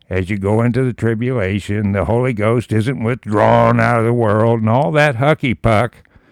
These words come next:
that Hal Lindsey and Jack Van Wimpy and all those people taught that there's gonna be no Holy Ghost down here. You know that's blasphemy against the Holy Ghost when you make up stuff like that.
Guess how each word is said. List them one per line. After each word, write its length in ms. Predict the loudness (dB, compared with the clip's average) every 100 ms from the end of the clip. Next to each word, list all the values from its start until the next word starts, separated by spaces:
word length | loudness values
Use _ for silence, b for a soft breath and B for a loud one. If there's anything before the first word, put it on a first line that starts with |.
| b b b
that 160 | -4 -2
Hal 340 | 0 2 2
Lindsey 600 | 2 2 2 0 0 0 0
and 140 | 0
Jack 320 | 2 0 0
Van 260 | -2 0 2
Wimpy 420 | 2 2 0 -2
and 100 | 0
all 160 | 0 0
those 200 | 0 0
people 440 | -2 -2 -2 -4
taught 380 | -2 0 0 0
that 140 | -4
there's 200 | -2 -2
gonna 220 | 0 0 2
be 120 | 2
no 220 | 2 2
Holy 320 | 0 -2 -2
Ghost 560 | -6 -4 -2 -4 -8 -20 b b b b b -2
down 280 | 0 2
here. 120 | 2 2
You 120 | 2
know 160 | 2
that's 180 | 2 0
blasphemy 640 | 0 0 0 0 -2 -2 -2
against 340 | -2 -2 -2
the 80 | -4
Holy 260 | -4 -4 -4
Ghost 480 | -4 -4 -6 -12 -20 _ _ _ _ _ _ _
when 160 | 0 2
you 80 | 2
make 280 | 0 0
up 160 | -2 -4
stuff 320 | -4 -4 -2
like 280 | -2 -4 -4
that. 340 | -4 -4 -4